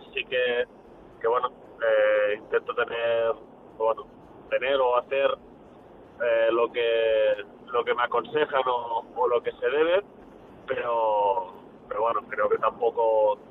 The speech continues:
sin obsesionarse ni, ni volverse loco, eh, tío. Intento, intento comer bien, intento, bueno, tomar la,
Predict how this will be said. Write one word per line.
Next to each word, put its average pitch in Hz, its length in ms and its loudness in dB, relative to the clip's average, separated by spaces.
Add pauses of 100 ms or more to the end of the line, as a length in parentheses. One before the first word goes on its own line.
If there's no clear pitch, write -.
sin 117 100 -8
obsesionarse 113 760 -2
ni, 117 580 -2
ni 135 100 -2
volverse 120 440 0
loco, 120 300 -2
eh, 104 120 0
tío. 110 180 2
Intento, 110 720 0 (140)
intento 117 320 -4
comer 117 300 0
bien, 151 320 0
intento, 120 580 0 (640)
bueno, 117 280 0 (200)
tomar 120 300 0
la, 120 500 2